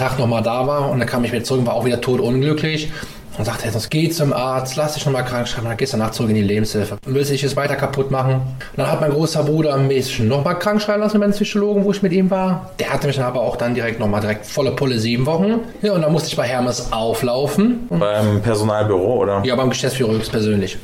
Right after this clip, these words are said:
Speaker 1: Mit meinem großen Bruder. Und der hat den natürlich auch schon mal richtig, ich sag mal, Feuer unterm Hintern gemacht.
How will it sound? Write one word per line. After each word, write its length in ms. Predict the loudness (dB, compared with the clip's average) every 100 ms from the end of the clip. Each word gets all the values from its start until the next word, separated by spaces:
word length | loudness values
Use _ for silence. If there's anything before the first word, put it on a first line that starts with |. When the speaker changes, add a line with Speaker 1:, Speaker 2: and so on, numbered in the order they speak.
| -4
Speaker 1:
Mit 100 | 0
meinem 140 | 2 2
großen 280 | 2 2
Bruder. 420 | 2 2 2 0 -2 -6 -6 -10 -10 -14 -16 -10
Und 180 | -4 -2
der 140 | -2 -2
hat 120 | 0
den 80 | 0
natürlich 240 | 2 2
auch 80 | 0
schon 160 | 2 2
mal 120 | 2
richtig, 540 | 2 0 -2 -2 -8 -10
ich 80 | -6
sag 80 | -2
mal, 80 | -2
Feuer 320 | 2 2 2
unterm 240 | 2 2
Hintern 260 | 2 2 2
gemacht. 380 | 0 -2 -4